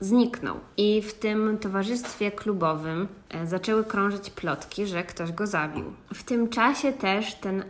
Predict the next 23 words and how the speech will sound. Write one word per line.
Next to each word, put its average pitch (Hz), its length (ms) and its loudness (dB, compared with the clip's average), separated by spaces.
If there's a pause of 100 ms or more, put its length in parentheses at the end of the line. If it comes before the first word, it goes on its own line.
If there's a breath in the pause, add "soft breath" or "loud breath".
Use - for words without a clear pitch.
(260)
Michael 202 520 0 (180)
Alik 170 580 2 (200)
zaczął 208 340 0
trochę 226 360 0
tracić 208 640 -4
kontrolę 180 600 -2
nad 160 260 -2
swoim 165 340 -4
życiem 165 680 -6
i 170 140 -6
powiedzmy, 170 640 -6
że 165 140 -6
nad 160 260 -4
swoją 170 440 -2
taką 160 420 -6 (400 loud breath)
pozycją 190 580 0
społeczną. 190 1300 0 (400 loud breath)
Chodziły 208 560 2
też 196 500 0
plotki, 180 760 -2
że 156 400 -2
stracił 165 480 -6
pracę, 202 800 0